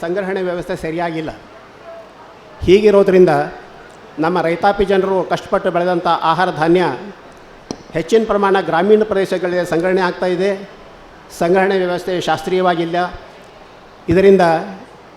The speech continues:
ಕೊಯ್ಲೋತ್ತರ ಅವಧಿಯಲ್ಲಿ, ಅರ್ಥಾತ್ ಧಾನ್ಯ ಸಂಗ್ರಹಣೆ ಅವಧಿಯಲ್ಲಿ ಆಹಾರ ಧಾನ್ಯಗಳ ಒಂದು ಏನು ಉತ್ಪಾದನೆ ಮಾಡಿರ್ತೀವಿ, ಅದರಲ್ಲಿ ಕನಿಷ್ಠ ಹತ್ತರಷ್ಟು ಆಹಾರ ಧಾನ್ಯ ಇವತ್ತಿನ ದಿವಸ ನಮ್ಮ ಕೈ ಬಿಟ್ಟು ಹೋಗ್ತಾ ಇದೆ. ಉತ್ಪಾದನೆ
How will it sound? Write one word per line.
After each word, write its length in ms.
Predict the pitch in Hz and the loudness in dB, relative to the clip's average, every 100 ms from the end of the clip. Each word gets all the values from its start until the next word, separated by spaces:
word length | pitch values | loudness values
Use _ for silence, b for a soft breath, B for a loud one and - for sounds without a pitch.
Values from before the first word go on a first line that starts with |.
| - - - - | -20 -20 -20 -6
ಕೊಯ್ಲೋತ್ತರ 440 | 156 175 196 202 190 | 0 2 2 2 2
ಅವಧಿಯಲ್ಲಿ, 400 | 180 175 180 175 175 | 2 2 0 0 0
ಅರ್ಥಾತ್ 300 | 160 170 175 127 | 0 0 -2 -2
ಧಾನ್ಯ 200 | 131 170 180 | 0 2 2
ಸಂಗ್ರಹಣೆ 340 | 175 180 180 180 | 0 0 0 -2
ಅವಧಿಯಲ್ಲಿ 460 | 175 156 160 165 165 170 214 - 143 | -2 -2 -4 -4 -4 -6 -12 -8 -2
ಆಹಾರ 160 | 160 175 160 | 0 0 0
ಧಾನ್ಯಗಳ 360 | 165 165 170 160 151 147 - - - 151 | 2 2 2 0 0 -4 -10 -16 -4 -2
ಒಂದು 160 | 160 160 151 156 | -2 -2 -4 -2
ಏನು 100 | 175 160 | 0 0
ಉತ್ಪಾದನೆ 380 | 160 170 165 165 156 | 0 0 2 2 0
ಮಾಡಿರ್ತೀವಿ, 420 | 151 156 160 156 156 - | 0 -2 -2 -2 -4 -6
ಅದರಲ್ಲಿ 380 | 160 156 151 151 143 - - - | -4 -4 -2 -6 -6 -14 -12 2
ಕನಿಷ್ಠ 280 | 170 196 196 208 | 6 6 4 2
ಹತ್ತರಷ್ಟು 500 | 165 - 196 185 - 175 160 | 0 0 0 0 0 0 2
ಆಹಾರ 180 | 151 170 151 | 0 0 2
ಧಾನ್ಯ 180 | 160 156 151 - 160 | 2 2 -2 -6 -2
ಇವತ್ತಿನ 280 | 160 160 156 | -2 0 -2
ದಿವಸ 140 | 160 156 | -2 0
ನಮ್ಮ 140 | 151 147 | 0 0
ಕೈ 80 | 147 143 | 0 -2
ಬಿಟ್ಟು 140 | 143 | -2
ಹೋಗ್ತಾ 200 | 139 139 135 | -4 -4 -8
ಇದೆ. 100 | 87 - - - - - - - - - - - - - - - - - - - - - - - - - | -8 -16 -20 -20 -20 -20 -20 -20 -20 -20 -20 -20 -20 -20 -20 -20 -20 -20 -20 -20 -20 -20 -20 -20 -8 0
ಉತ್ಪಾದನೆ 420 | 190 - 226 220 | 0 4 2 4